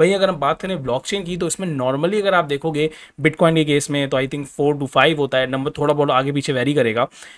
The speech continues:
but मतलब कि ज़्यादा नंबर नहीं है, ज़्यादा से ज़्यादा थर्टी तक transaction per second को ही ज़्यादातर ब्लॉकचेन सपोर्ट कर पाती है,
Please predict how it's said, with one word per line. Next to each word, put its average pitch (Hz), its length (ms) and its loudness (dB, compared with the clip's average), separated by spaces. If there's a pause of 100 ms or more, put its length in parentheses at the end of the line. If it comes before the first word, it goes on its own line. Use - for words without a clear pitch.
(100)
but 180 120 6
मतलब 180 240 4
कि 262 80 0 (240)
ज़्यादा 160 300 6
नंबर 233 240 2
नहीं 269 100 2
है, 175 60 0
ज़्यादा 143 200 -2
से 196 40 -4
ज़्यादा 202 180 4 (140)
थर्टी 170 260 2
तक 175 200 2
transaction 151 500 0
per 160 100 4
second 156 280 -4
को 165 80 0
ही 180 100 2
ज़्यादातर 156 340 2
ब्लॉकचेन 147 360 -2
सपोर्ट 220 540 0
कर 127 120 -2
पाती 107 300 -4
है, 104 100 -20